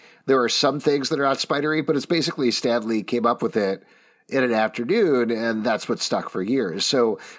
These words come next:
reevaluating that and being like, "How do we organically make him a little more spider-like while not destroying the character?" Once they get to that, once they explore that aspect, I do think that is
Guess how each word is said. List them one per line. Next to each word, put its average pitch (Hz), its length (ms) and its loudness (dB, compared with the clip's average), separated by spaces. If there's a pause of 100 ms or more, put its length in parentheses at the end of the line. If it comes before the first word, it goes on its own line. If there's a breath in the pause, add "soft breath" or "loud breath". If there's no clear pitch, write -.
(100)
reevaluating 139 760 2
that 104 160 0
and 95 80 -6
being 117 160 -2
like, 104 200 -2
"How 143 160 0
do 156 60 2
we 147 160 0
organically 95 760 -2
make 92 260 -2
him 90 340 -4 (360 loud breath)
a 120 40 0
little 113 300 2
more 95 300 0
spider-like 120 800 0
while 98 240 0
not 95 180 -2
destroying 82 380 -8
the 82 80 -12
character?" 143 560 -2 (260 loud breath)
Once 214 200 0
they 220 60 2
get 208 200 -2
to 135 80 -4
that, 117 480 -2
once 113 240 -4
they 131 100 0
explore 101 380 -2
that 90 180 0
aspect, 170 500 -2
I 135 60 -6
do 127 180 -2
think 135 220 -4
that 104 160 -2
is 98 380 0